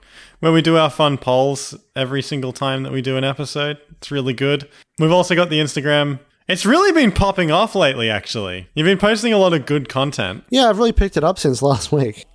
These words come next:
Speaker 1: Until next time. I keep saying "until next time" and then thinking, like, "Well, until next time, we'll see you next time." <laughs>
Speaker 2: Un-, un-, until next time,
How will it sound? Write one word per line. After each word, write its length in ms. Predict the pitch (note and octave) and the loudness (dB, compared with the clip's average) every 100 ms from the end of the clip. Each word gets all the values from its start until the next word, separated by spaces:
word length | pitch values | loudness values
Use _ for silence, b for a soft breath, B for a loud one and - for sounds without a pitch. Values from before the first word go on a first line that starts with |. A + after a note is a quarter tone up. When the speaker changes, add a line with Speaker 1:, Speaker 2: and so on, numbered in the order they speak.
| - | -4
Speaker 1:
Until 320 | F#3 G3+ A3 | -2 2 2
next 320 | A3 A#3 - | 2 0 0
time. 480 | F#3 C#3+ D#3 G3 G3+ _ | 2 2 0 -2 -8 _
I 120 | C#3+ | -14
keep 220 | D#3 C#4 F#4+ | 0 2 4
saying 260 | A4 F#4+ | 4 4
"until 240 | F4 A3 G3 | 4 4 4
next 260 | E3 - | 2 0
time" 300 | - D#3 C3+ | 0 2 2
and 100 | B2+ | 2
then 140 | B2+ A#2+ | 0 0
thinking, 260 | C3+ C3 | -2 0
like, 240 | A#2 A2 A2+ | -2 -2 -4
"Well, 180 | B2 - C#3 | -8 -6 -4
until 300 | B2+ D3+ D3+ | -2 0 2
next 200 | C#3+ - | 0 0
time, 220 | D3 A#2 | 0 2
we'll 120 | C#3+ | 0
see 240 | - D#3+ | 2 0
you 140 | F#3+ C3+ | 2 0
next 220 | A2+ - | 0 -2
time." 520 | B2 G#2+ D#3 E3+ - _ _ | -4 -2 0 -2 -4 _ _
<laughs> 200 | - F#3+ | -8 -4
Speaker 2:
Un-, 160 | F3 - | -2 0
un-, 200 | F3+ D3 C#3+ | -2 -2 -2
until 340 | D#3 D3 F#3 | 0 2 2
next 300 | F#3 G#3 - | 2 0 0
time, 340 | C#3+ C3+ C#3 | 2 4 2